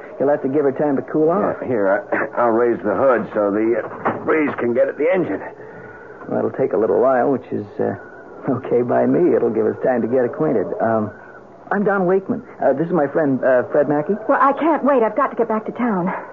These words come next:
Speaker 1: Uh, town? <laughs> What town?
Speaker 3: Oh. Aren't you from the town?
Speaker 2: No, no, we're hikers.
Speaker 3: Hikers?
Speaker 2: Yeah, we're, we're on a walking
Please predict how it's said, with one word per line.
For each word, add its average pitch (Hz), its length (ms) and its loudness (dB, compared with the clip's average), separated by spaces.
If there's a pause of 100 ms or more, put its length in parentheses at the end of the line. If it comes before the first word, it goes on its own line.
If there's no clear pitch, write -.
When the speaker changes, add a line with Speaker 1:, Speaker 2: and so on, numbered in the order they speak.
(120)
Speaker 1:
Uh, 117 220 -2 (400)
town? - 340 -4 (460)
<laughs> - 760 -6
What 240 240 -4
town? 98 280 -4 (1000)
Speaker 3:
Oh. 302 460 4 (1300)
Aren't 294 340 4
you 349 360 4 (440)
from 285 140 4
the 269 80 2
town? 294 300 0 (340)
Speaker 2:
No, 104 420 0
no, 107 160 2
we're 127 160 2
hikers. 135 340 -2 (840)
Speaker 3:
Hikers? 359 460 2 (180)
Speaker 2:
Yeah, 139 160 2
we're, 101 220 4
we're 110 160 4
on 117 180 4
a 98 160 2
walking 95 440 0